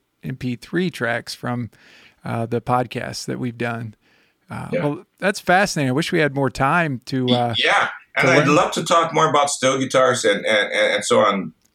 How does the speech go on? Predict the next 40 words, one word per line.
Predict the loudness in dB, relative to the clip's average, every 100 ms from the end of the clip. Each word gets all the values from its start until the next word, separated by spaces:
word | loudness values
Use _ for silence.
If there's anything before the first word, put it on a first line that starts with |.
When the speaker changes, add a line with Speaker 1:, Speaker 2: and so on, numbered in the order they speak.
| _
Speaker 2:
because | 0 2 2 -2 -10 _ _ _
there | 2
were | 4
many, | 6 6 6 4 2
and, | 2 2
you | 2
know, | 4 2
re-, | 2 -2 -4 _ _ -4
recordings | -2 2 4 4 2 2 4
and, | 2 2
and | -2 2
so | 4
on | 4 2 2
that, | 2 0 -4 _ _ _ _ _ 0
you |
know, | 4 8 6 4 -8 _ _ -2
uh, | 2 4 2 0 -6
if | -8 -4
people | -4 0 0
can | 2 0
find | 2 2 4
them | 2 2
on | 2 2 2
YouTube, | 2 2 2 2 2 0
you | -2 2
know, | 0 -2 _ _ _ _ _ 2
then, | 4 4
uh, | 4 4 2 0
I | 0
could, | -4 -6 _ _ _ _ _ _ _ _ _ 0
you |
know, | 2
at | 2 2
least | 0 -2
tell | 2 2
them | 4 2
a | 4
little | 4 4
bit | 4 2
about, | 4 2